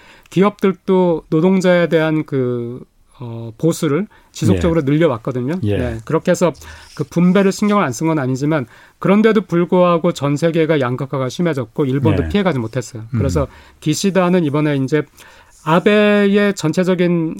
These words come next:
Speaker 1: 그, 그 경제 정책을 계승을 하고 있습니다. 확
Speaker 2: 예.
Speaker 1: 바뀐 건 없어요.
Speaker 2: 예.
Speaker 1: 확 바뀐 건 없지만 기시다가 자기의 이제 색깔을 내려는 거죠.
Speaker 2: 음.
Speaker 1: 이 크게 바뀌지 않은 이 안에서 뭔가를 강조함으로써 그 강조한 것이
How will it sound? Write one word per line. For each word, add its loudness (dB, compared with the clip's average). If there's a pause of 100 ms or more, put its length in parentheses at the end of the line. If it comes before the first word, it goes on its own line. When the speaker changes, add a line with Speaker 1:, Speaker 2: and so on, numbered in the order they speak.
Speaker 1:
그, -2 (1040)
그 0 (440)
경제 4
정책을 0 (280)
계승을 2
하고 0
있습니다. -4
확 2
Speaker 2:
예. 0
Speaker 1:
바뀐 2
건 2
없어요. -2
Speaker 2:
예. 0
Speaker 1:
확 -2
바뀐 2
건 2
없지만 0 (360)
기시다가 0
자기의 0
이제 0
색깔을 0
내려는 2
거죠. -8 (200)
Speaker 2:
음. -2
Speaker 1:
이 2 (180)
크게 0
바뀌지 0
않은 2
이 2
안에서 -2
뭔가를 0
강조함으로써 -6
그 -4
강조한 0
것이 -2